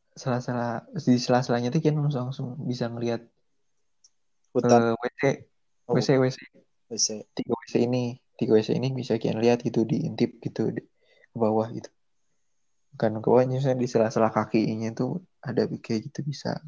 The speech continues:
Speaker 1: ngelihat gitu. Nah, Kian di awalnya tidur. Kian awalnya tidur nih. Tapi <laughs> eh,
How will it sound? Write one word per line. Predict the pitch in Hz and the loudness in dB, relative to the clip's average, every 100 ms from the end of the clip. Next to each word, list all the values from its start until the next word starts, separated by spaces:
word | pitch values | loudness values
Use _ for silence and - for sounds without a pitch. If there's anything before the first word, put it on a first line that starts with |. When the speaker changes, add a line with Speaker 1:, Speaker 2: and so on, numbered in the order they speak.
| 143 | -8
Speaker 1:
ngelihat | 113 113 110 | -4 -4 -4
gitu. | - - - - | -12 -20 -14 -10
Nah, | 107 - - - - - - - - - - - - - - - _ _ _ _ _ _ _ _ _ _ _ | -10 -10 -20 -20 -18 -14 -12 -10 -12 -12 -16 -16 -16 -14 -16 -20 _ _ _ _ _ _ _ _ _ _ _
Kian | - 120 151 | -4 0 2
di | 123 | 2
awalnya | 113 120 165 | 2 4 4
tidur. | 156 143 165 160 156 - - - - - _ _ | 2 6 8 8 4 0 -8 -4 -2 -2 _ _
Kian | 135 165 | 4 6
awalnya | 156 170 180 | 8 6 4
tidur | 170 160 165 | 4 4 4
nih. | 160 156 151 _ _ _ _ _ _ _ _ _ _ _ _ _ _ _ _ - _ _ _ - - _ | 2 2 -2 _ _ _ _ _ _ _ _ _ _ _ _ _ _ _ _ -20 _ _ _ -20 -20 _
Tapi | 165 175 - 113 120 | 0 0 0 -2 2
<laughs> | 170 151 160 - - - _ _ _ _ _ - - - _ _ _ _ _ _ _ _ _ _ _ _ _ _ _ _ _ _ _ _ | 4 6 4 0 -14 -20 _ _ _ _ _ -20 -20 -20 _ _ _ _ _ _ _ _ _ _ _ _ _ _ _ _ _ _ _ _
eh, | - 127 | -8 -6